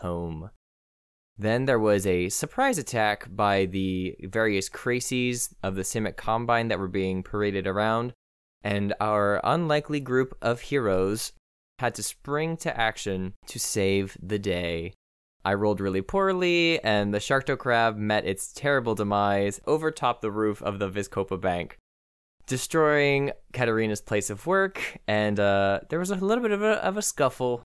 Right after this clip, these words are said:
thereabout. She's still interested in getting, uh, money for her damages.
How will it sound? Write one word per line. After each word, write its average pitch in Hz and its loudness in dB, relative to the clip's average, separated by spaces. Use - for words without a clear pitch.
thereabout. 101 2
She's 120 -4
still 165 0
interested 110 -2
in 101 -2
getting, 95 0
uh, 95 0
money 101 -2
for 95 -8
her 95 -4
damages. 131 -4